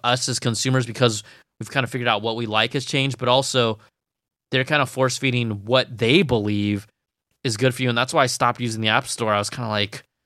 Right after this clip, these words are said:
"Eh." And I also felt it screwed over developers because you could type in a term and see just, like,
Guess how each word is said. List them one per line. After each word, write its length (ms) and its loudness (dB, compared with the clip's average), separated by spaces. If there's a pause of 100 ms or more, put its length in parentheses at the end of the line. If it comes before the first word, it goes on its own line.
(440)
"Eh." 240 0 (540)
And 140 -2
I 140 4
also 260 2
felt 200 2
it 280 -4
screwed 560 2
over 540 4 (480)
developers 840 2 (380)
because 400 0
you 100 -2
could 220 -2 (180)
type 200 0
in 60 -4
a 60 -2
term 220 2
and 80 -2
see 100 -8
just, 120 -4
like, 160 0